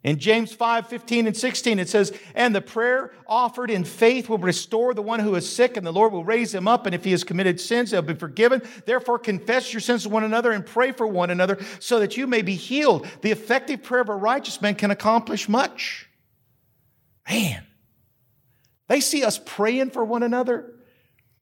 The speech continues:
And I mean, we do that all the time. We pray for one another. There's a few of you sitting in this room that literally, God has taken my sleep away praying for some of y'all.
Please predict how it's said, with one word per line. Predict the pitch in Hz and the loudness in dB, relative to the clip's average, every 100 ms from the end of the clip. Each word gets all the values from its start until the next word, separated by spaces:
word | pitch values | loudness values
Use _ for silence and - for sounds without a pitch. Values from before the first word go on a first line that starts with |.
| - | -2
And | 247 | 0
I | |
mean, | 269 233 | 2 0
we | 302 | 0
do | 247 240 | -2 -2
that | 208 | 0
all | 202 208 | 2 0
the | 214 | -2
time. | 214 226 285 277 123 - _ _ | -6 -4 -4 -4 -10 -14 _ _
We | 226 | 0
pray | 220 - 247 277 277 | 0 -2 2 2 2
for | - | 0
one | 196 208 | 0 2
another. | 220 226 277 226 - - _ - _ | 0 0 -4 -8 -10 -20 _ -20 _
There's | 277 254 | 0 2
a | |
few | 208 233 302 | 0 0 0
of | 262 | 0
you | 196 | -2
sitting | 180 - 262 | -2 0 0
in | 226 | 2
this | 220 - | 0 0
room | 208 208 160 131 | 0 2 2 2
that | 156 | 0
literally, | 156 143 202 294 - 143 107 104 - - - _ _ _ _ _ _ _ _ _ _ - - - - - - - - | 0 0 0 0 0 0 0 -4 -8 -20 -20 _ _ _ _ _ _ _ _ _ _ -14 -10 -10 -12 -16 -20 -18 -6
God | 196 214 277 | -2 0 2
has | 190 - | 2 0
taken | - 185 240 180 165 | -4 -2 0 2 2
my | 190 | 2
sleep | 165 - - 254 320 180 | 0 0 0 2 2 0
away | 123 113 113 | 0 0 0
praying | - 262 330 - | 0 0 0 -4
for | 104 | -6
some | - 95 95 | -6 -8 -8
of | |
y'all. | 98 95 92 | -10 -12 -14